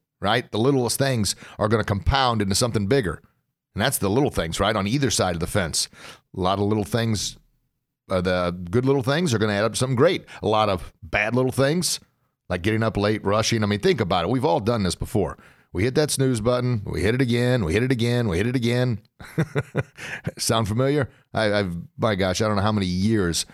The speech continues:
I would do that. And then, of course, I would give myself,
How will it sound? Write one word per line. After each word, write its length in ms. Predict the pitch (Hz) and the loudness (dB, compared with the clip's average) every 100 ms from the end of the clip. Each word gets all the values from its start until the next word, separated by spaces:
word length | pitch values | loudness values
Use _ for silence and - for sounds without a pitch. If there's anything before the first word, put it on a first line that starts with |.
| - | -4
I 60 | 101 | -2
would 140 | 98 | 2
do 120 | 107 | 2
that. 260 | 98 78 - - - - | 2 -2 -6 -16 -20 -6
And 140 | 101 | -2
then, 100 | 110 | 0
of 120 | 107 | 0
course, 300 | 110 113 104 - - | 0 0 0 -4 -6
I 80 | 107 | -2
would 140 | 117 107 | 0 2
give 200 | 139 117 | 2 2
myself, 680 | 123 110 - 131 117 101 | 0 0 0 0 0 -4